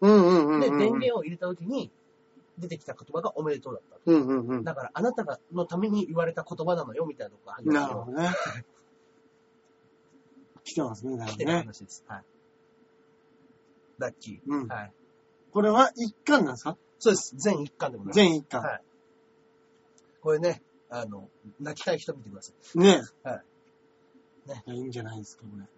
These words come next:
Speaker 2: おすすめでございます。
Speaker 1: はい。
Speaker 2: はい。
Speaker 1: そうしましたら、私はですね、
Speaker 2: はい。
Speaker 1: <clears throat> えー、こちら行きますかね。
Speaker 2: はい。
Speaker 1: 大脱走っ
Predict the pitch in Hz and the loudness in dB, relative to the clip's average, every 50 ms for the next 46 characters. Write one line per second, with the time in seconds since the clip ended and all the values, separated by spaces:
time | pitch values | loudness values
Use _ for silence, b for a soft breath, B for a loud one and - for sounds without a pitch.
0 | _ _ _ _ _ - 143 135 - 127 117 127 120 107 104 101 98 98 - - | _ _ _ _ _ -16 -14 -14 -14 -14 -16 -16 -16 -14 -14 -16 -18 -18 -20 -20
1 | _ - 147 151 139 123 110 107 _ - 190 160 - - _ _ _ _ _ _ | _ -2 2 2 2 2 0 -4 _ 0 0 0 0 -2 _ _ _ _ _ _
2 | _ _ _ _ _ _ - 156 - _ _ _ _ - - - _ - - B | _ _ _ _ _ _ -20 -20 -20 _ _ _ _ -20 -20 -20 _ -20 -20 B
3 | B B B B B _ - - 180 185 175 - 214 220 208 - 185 175 165 165 | B B B B B _ -4 0 2 2 2 2 2 2 2 4 4 4 4 2
4 | 180 170 - - 247 233 202 170 - 170 175 175 160 233 - - _ _ _ _ | 0 0 2 2 4 4 4 4 6 6 8 10 10 8 8 6 _ _ _ _
5 | - - 185 156 135 110 - _ _ b b b b b b b _ - 135 139 | 2 4 4 4 2 -4 -10 _ _ b b b b b b b _ -8 -4 -2
6 | 135 135 131 131 131 131 127 127 127 127 123 127 - - - 127 - - 175 190 | -2 -2 -2 -2 -2 -4 -4 -4 -4 -4 -4 -6 -8 -12 -14 -6 -2 2 4 4
7 | 196 196 202 202 214 208 - - - - 143 135 151 170 175 160 143 - _ _ | 4 4 4 4 4 4 2 0 -2 0 2 4 6 6 6 6 2 -2 _ _
8 | _ _ _ _ - 190 - - _ _ _ _ _ _ _ _ _ _ _ _ | _ _ _ _ -4 -4 -4 -4 _ _ _ _ _ _ _ _ _ _ _ _
9 | _ _ _ _ - 156 214 262 254 294 285 269 - - - 160 135 127 - | _ _ _ _ 6 6 8 8 8 8 8 6 6 4 4 4 4 4 2